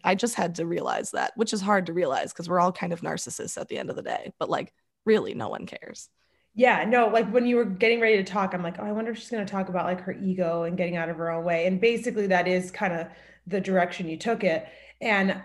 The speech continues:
Speaker 2: I feel like I had a similar situation where it's like, when your business partnership, like, when your partner tells you they don't wanna be your partner anymore, I, the first thing I thought of was, "What are my clients gonna say? Like, what is everyone gonna say about me? Like, I couldn't make this work.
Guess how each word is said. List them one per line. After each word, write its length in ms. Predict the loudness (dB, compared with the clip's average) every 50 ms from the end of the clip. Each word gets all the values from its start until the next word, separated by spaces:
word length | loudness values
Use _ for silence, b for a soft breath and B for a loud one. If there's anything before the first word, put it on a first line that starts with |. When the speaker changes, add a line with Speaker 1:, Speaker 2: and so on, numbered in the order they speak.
| -4 2
Speaker 2:
I 180 | 2 4 4
feel 220 | 2 2 2 2 2
like 200 | 2 0 -2 -2 0
I 120 | 2 2
had 200 | 4 4 4 4
a 60 | 2
similar 680 | 0 -2 -2 0 0 2 2 4 4 2 2 0 -2 -4
situation 720 | -6 -8 -8 -6 -4 -4 -2 -2 -2 -2 -4 -4 -4 -2
where 140 | -2 -2 -2
it's 140 | -4 -2 0
like, 300 | 2 2 2 0 b b b b b b b _ _
when 220 | -4 -2 0 0 0
your 120 | 0 2
business 420 | 4 4 4 4 4 2 0 -2
partnership, 720 | -2 -2 -2 0 0 0 -2 -2 -2 0 0 0 0 -2 -4
like, 240 | -4 -4 -4 -4 -4
when 80 | -4 -2
your 80 | 2
partner 200 | 4 4 4 4
tells 220 | 4 4 4 4 4
you 100 | 2 4
they 140 | 4 4
don't 120 | 4 4 4
wanna 140 | 2 2 2
be 80 | 2
your 100 | 0 0
partner 360 | 2 2 2 2 2 0 0
anymore, 640 | -2 -2 -2 -4 -4 -4 -4 -6 -6 -8 -10 -12 _ -4
I, 120 | -4 -2
the 180 | -2 -2 0 6
first 220 | 8 8 8 8
thing 80 | 6 2
I 80 | 2 2
thought 260 | 2 2 2 2 0
of 60 | 0
was, 300 | -2 -2 -2 -2 -6 b b b b b b b b _
"What 180 | -4 0 2 4
are 80 | 4 4
my 160 | 4 4 2
clients 560 | 0 -4 -2 0 2 2 4 2 0 -2 -2
gonna 300 | 0 2 4 4 4 4
say? 420 | 2 2 4 6 6 8 8 6
Like, 120 | 6 6 4
what 140 | 4 4 4
is 80 | 4
everyone 300 | 4 4 4 4 4 4
gonna 160 | 4 4 4
say 300 | 2 4 4 6 6 6
about 320 | 6 4 4 4 4 4 2
me? 120 | 4 4
Like, 200 | 4 4 2 2 2
I 60 | 2
couldn't 280 | 2 4 2 2 4 4
make 240 | 4 2 2 0 -4
this 200 | -6 -6 -4 -2
work. 560 | 0 2 4 6 6 6 4 2 -2 -8